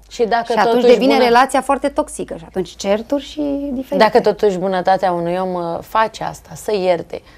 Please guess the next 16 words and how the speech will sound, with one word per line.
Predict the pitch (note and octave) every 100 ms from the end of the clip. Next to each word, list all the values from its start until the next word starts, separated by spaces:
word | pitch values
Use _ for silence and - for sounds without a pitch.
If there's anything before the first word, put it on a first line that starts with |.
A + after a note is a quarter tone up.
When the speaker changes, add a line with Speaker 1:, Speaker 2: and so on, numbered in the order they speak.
| - _
Speaker 1:
și | - A#3
totuși | B3+ B3+ A3+ -
persoana | A3 G3+ A#3 G#3+
respectivă | G3+ G3 - F#3+ - G3+ G#3
nu | G3+ G#3+ A3+
decide | F#3+ F3 E3+ - F3 D3+ F3 E3+
că | -
e | F#3 D#3+
cazul | - E3+ E3
să | E3 -
rămână | E3+ E3 E3+ E3 E3
acolo | - E3
unde | D#3+ D#3 D#3
îi | D3+
creează | D#3 D#3 D#3 D#3
confort. | E3 - D#3 - - -